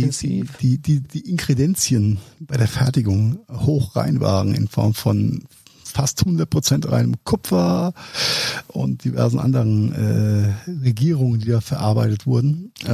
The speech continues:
Speaker 2: also es scheint ein, ein sehr ästhetisch ansprechendes Produkt zu sein, äh, mit, äh, ja, hundert Prozent Kupferrahmen und, ähm,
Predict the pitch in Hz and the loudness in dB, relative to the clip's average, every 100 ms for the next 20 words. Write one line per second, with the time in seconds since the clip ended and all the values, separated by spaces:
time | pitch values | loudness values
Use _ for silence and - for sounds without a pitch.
0 | 110 - 117 127 - 165 160 131 123 143 | 0 2 0 0 -4 -6 -2 0 0 0
1 | 127 120 117 117 127 123 117 127 123 - | 0 0 2 0 0 0 2 0 0 -2
2 | - 139 - 120 - 120 110 117 - - | -2 0 0 0 0 0 0 -2 -4 -2
3 | 123 123 - 135 113 110 113 - - - | 0 0 -2 -2 2 2 0 -6 -20 -20
4 | - - - - 139 120 - - - 117 | -18 -20 -20 -8 -2 -2 0 -2 0 2
5 | 110 110 110 107 107 - _ _ _ _ | 2 2 2 2 -2 -10 _ _ _ _
6 | _ _ _ - 107 107 - - _ 202 | _ _ _ 0 0 0 -4 -18 _ -14
7 | - _ _ _ _ _ _ _ _ 104 | -14 _ _ _ _ _ _ _ _ -2
8 | 170 175 - 143 - 147 - 220 - 185 | 0 2 0 -2 0 0 0 -2 0 0
9 | 160 156 160 156 151 139 135 135 - - | 2 2 2 2 2 2 2 0 -4 -4
10 | 143 127 123 123 123 123 120 123 139 - | 0 2 2 2 2 2 2 2 0 -2
11 | 185 190 | -10 -12